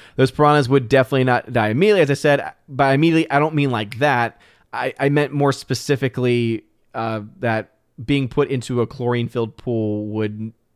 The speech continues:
they would not be swimming all fine and dandy, you know, the way they were.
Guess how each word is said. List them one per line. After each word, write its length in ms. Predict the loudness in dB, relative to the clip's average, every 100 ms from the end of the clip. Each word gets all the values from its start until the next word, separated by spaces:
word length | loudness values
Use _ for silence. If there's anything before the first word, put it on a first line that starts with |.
| -8
they 200 | -2 0
would 120 | 0
not 220 | -2 -2
be 160 | -2 -6
swimming 640 | -6 -12 -2 0 0 0
all 200 | 0 -2
fine 420 | -4 -2 0 0
and 160 | -2 -4
dandy, 580 | -4 -4 -4 -6 -8 -12 -12
you 140 | -10
know, 100 | -8
the 80 | -6
way 140 | -6
they 100 | -6
were. 180 | -8 -10